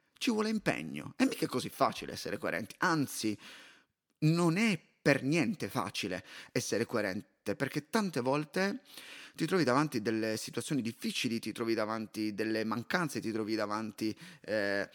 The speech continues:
delle cose che non sono andate come, eh, eh, sarebbero dovute andare, e tu ti ritrovi invece a,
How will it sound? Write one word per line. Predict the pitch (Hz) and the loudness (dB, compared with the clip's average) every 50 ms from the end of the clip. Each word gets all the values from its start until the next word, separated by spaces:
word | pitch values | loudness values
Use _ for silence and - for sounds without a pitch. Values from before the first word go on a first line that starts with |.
| - - - | -14 -12 -4
delle | 113 117 113 107 120 - | 0 2 4 4 4 4
cose | - 135 131 120 135 | 4 4 4 2 0
che | 123 - | -2 -2
non | 127 120 113 | -2 -2 -2
sono | - 113 120 | -4 -2 0
andate | 123 127 123 - 120 | 0 0 0 -2 -2
come, | - 117 117 117 110 | -2 0 0 0 0
eh, | - - 117 - 90 110 - - 123 | 0 0 0 2 2 0 0 0 -2
eh, | 117 110 | -4 -4
sarebbero | - - 110 127 123 127 127 123 | -2 0 2 2 4 4 4 4
dovute | 123 123 123 120 - 123 | 4 4 2 2 0 0
andare, | 117 120 131 202 202 170 139 127 117 123 123 - _ | 2 2 2 2 2 2 2 2 2 2 0 -2 _
e | - 147 147 - | 0 0 0 0
tu | - 262 - | 0 -2 0
ti | - | 0
ritrovi | 160 165 175 - 135 135 147 | 0 0 0 -2 -2 0 0
invece | 151 139 113 110 113 - 139 120 | 0 0 0 0 0 0 2 2
a, | 104 110 131 139 | 4 4 4 2